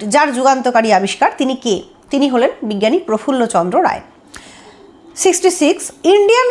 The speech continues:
কেমিক্যাল সোসাইটি প্রতিষ্ঠিত হয় কার প্রেরণায় এবং অর্থ সাহায্যে? অ্যান্সার, প্রফুল্লচন্দ্র রায়ের। নেক্সট, Life and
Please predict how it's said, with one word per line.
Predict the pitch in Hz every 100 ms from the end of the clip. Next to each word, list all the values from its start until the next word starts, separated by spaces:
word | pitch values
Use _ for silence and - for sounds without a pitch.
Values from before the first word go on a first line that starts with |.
| 415
কেমিক্যাল | 392 392 427 440
সোসাইটি | - - 370 381
প্রতিষ্ঠিত | 381 302 330 - 349
হয় | 320 269 392 - - _ -
কার | 320 320 427
প্রেরণায় | 339 320 294 294 330 262
এবং | 277 262
অর্থ | 214 214
সাহায্যে? | 214 202 170 - - -
অ্যান্সার, | 240 233 220 311 -
প্রফুল্লচন্দ্র | 240 240 233 208 180 175 339
রায়ের। | 151 127 - _ - - - - - 277
নেক্সট, | 294 349 - - - -
Life | 262 302 359 494 - -
and | 370